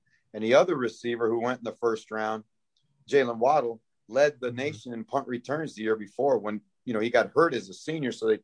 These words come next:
Speaker 1: they took away, they limited some of his punt return ability. But it's just, an, and, and, you know, these kids today, and I'm, again, I'm, I'm sure G sees it at Bates. And, you know, every kid that goes to college football thinks he's gonna play in the National Football League.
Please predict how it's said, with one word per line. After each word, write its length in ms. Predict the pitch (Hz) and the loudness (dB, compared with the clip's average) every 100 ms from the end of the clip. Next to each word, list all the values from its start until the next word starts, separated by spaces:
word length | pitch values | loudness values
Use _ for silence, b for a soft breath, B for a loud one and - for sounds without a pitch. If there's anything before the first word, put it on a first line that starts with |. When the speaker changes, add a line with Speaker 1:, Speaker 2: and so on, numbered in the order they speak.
| _ | _
Speaker 1:
they 100 | 117 | -2
took 260 | 113 - 147 | -2 0 -2
away, 300 | 127 120 113 _ _ | 4 4 4 _ _
they 80 | 107 | -2
limited 360 | 110 143 123 120 | 2 4 2 0
some 160 | 123 | -2
of 60 | 117 | -2
his 140 | 104 | -4
punt 180 | - 120 | -4 -6
return 300 | 104 135 180 | -6 -6 -2
ability. 320 | 135 107 98 _ _ _ - | 4 4 4 _ _ _ 2
But 220 | 120 - _ _ | 2 2 _ _
it's 220 | - 127 - | -6 -6 -6
just, 480 | - 143 175 - | 2 6 6 4
an, 100 | 151 143 | 0 2
and, 240 | 131 127 | 0 0
and, 180 | 131 123 123 | 0 -2 0
you 80 | 160 | 2
know, 220 | 139 - b b _ | 2 0 b b _
these 240 | 143 208 - | -6 -6 -4
kids 400 | - 190 165 - | 4 4 4 0
today, 420 | 147 123 113 - _ | 2 4 2 2 _
and 140 | 113 117 | -8 -2
I'm, 280 | 139 151 131 - | -2 -4 -10 -12
again, 320 | 113 120 101 95 - | -8 -6 -6 -8 -10
I'm, 140 | 104 95 - - _ _ - - | -10 -8 -8 -10 _ _ -14 -4
I'm 140 | 117 | -2
sure 240 | 120 143 139 | 0 4 4
G 320 | 120 127 143 | 4 0 0
sees 360 | - 143 143 | 0 2 2
it 180 | 131 143 - | 4 4 4
at 220 | 135 104 | 0 2
Bates. 440 | 131 117 - - _ | 2 2 -6 -20 _
And, 520 | 101 104 104 104 98 - _ _ _ _ | -10 -8 -6 -8 -10 -14 _ _ _ _
you 60 | 120 | 0
know, 160 | 120 - | 0 6
every 380 | 160 175 190 | 4 6 0
kid 260 | 165 - 160 | -2 -2 0
that 140 | 143 | 0
goes 240 | 123 135 127 | -2 -4 -4
to 80 | 117 | -6
college 320 | 123 123 113 | 0 0 -2
football 380 | 120 110 104 98 | -6 -4 -4 -4
thinks 220 | 120 110 | -8 -8
he's 120 | 107 | -8
gonna 160 | 110 101 | -8 -4
play 220 | 110 104 | -2 -2
in 60 | |
the 80 | 98 | -4
National 360 | 92 92 - 92 | -6 -8 -10 -8
Football 340 | 104 90 85 | -6 -4 -4
League. 120 | 85 | -4